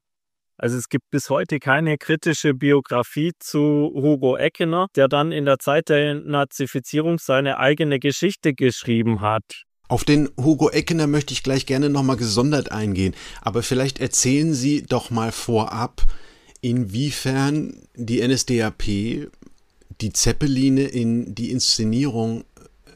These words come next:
Speaker 2: ähm, ihrer eigenen Partei, in die Inszenierung des Deutschen Reichs integriert haben, involviert haben.
Speaker 1: Ähm, also das war von Anfang an. Wir haben am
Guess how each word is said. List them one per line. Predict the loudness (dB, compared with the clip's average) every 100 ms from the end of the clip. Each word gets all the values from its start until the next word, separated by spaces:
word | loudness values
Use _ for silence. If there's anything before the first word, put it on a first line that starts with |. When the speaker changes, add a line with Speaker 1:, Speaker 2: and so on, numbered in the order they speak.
| -8
Speaker 2:
ähm, | -4 -2 -4
ihrer | -2 -2 -2 -4 -4
eigenen | -4 -2 -2 0 -2 -4 -8 -18 -20 -14 -6
Partei, | -6 -4 -4 -4
in | -4 -4
die | -4
Inszenierung | -2 -2 -2 -2 -2 -2 -2 -4 -8 -14
des | -12 -10
Deutschen | -2 -2 -2 -4
Reichs | -4 -4 -4 -4 -6 -12 -20 _ _
integriert | -4 -2 0 -2 0 0 0 0
haben, | 0 -2 -6
involviert | -4 0 0 0 -2 -2
haben. | -2 -2 -4 -8 -12 -18 _ _ _ _ _ _ _ _ _ -2
Speaker 1:
Ähm, | -2 -2 -4
also | -2 0
das | 0 2
war | 2 2
von | 0 2 2
Anfang | 2 0 0 2 0 2
an. | 2 2 2 2 -2 -6 -12
Wir | -6 0 2
haben | 2 0 0 -4 -12
am | -8 -2 0 0